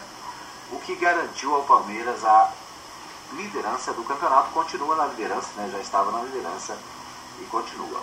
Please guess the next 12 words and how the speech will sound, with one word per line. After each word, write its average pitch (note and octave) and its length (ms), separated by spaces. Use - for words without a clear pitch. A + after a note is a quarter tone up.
O C#4 340
Grêmio G3+ 500
e D3+ 360
o E3+ 80
América C#3+ 520
jogaram - 420
no - 100
sábado D#3+ 520
também, E3+ 360
um G#3 180
a - 80
um, - 240